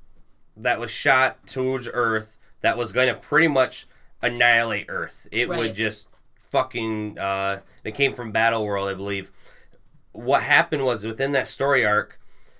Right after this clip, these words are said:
Speaker 1: uh, Kitty Pryde was able to touch it and phase within it and keep it phased.
Speaker 2: Yeah, she, for, for
Speaker 1: 'Cause she can
Speaker 2: fucking
Speaker 1: phase
Speaker 2: ever.
Speaker 1: things that she
Speaker 2: Yeah.
Speaker 1: touches with. But the thing is,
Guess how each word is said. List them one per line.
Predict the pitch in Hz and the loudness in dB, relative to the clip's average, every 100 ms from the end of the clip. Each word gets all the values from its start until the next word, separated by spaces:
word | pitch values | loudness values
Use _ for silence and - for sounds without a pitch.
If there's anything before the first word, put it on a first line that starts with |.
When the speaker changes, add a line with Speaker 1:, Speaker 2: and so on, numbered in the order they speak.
| - - | -20 -10
Speaker 1:
uh, | 101 101 | -2 -2
Kitty | - 165 147 | 0 0 0
Pryde | - 143 143 | 2 4 4
was | 135 120 | 2 0
able | 127 123 | 0 -2
to | - 107 | -6 -12
touch | - 139 - | 0 0 0
it | 175 180 - | -2 -2 -2
and | 120 110 | -6 -4
phase | 131 135 143 123 | -2 0 -2 -4
within | 120 110 123 | -8 -6 0
it | 160 - _ | 2 0 _
and | 107 107 107 98 - _ - _ _ | -6 -4 -4 -8 -14 _ -20 _ _
keep | - 185 151 | -6 -4 -4
it | - | -4
phased. | 139 107 82 - - - | -4 -4 -6 -14 -18 -8
Speaker 2:
Yeah, | 180 147 | -8 -6
she, | - 208 196 143 - | -10 -10 -10 -14 -14
for, | 165 156 151 | -10 -8 -10
for | - 170 165 156 - | -4 -2 -2 -4 -2
Speaker 1:
'Cause | 175 | 0
she | 202 | 0
can | 220 185 | 0 0
Speaker 2:
fucking | 156 | 4
Speaker 1:
phase | 165 170 | 6 6
Speaker 2:
ever. | 143 | 4
Speaker 1:
things | 165 156 | 2 2
that | 139 - | -2 -6
she | 135 | -8
Speaker 2:
Yeah. | 170 156 | 0 0
Speaker 1:
touches | 151 135 | 0 -4
with. | 117 117 - - - - - - | -2 -2 -4 -20 -20 -20 -20 -20
But | - 123 170 165 | -12 6 6 6
the | |
thing | 147 156 147 | 0 2 4
is, | 156 147 123 | 4 4 0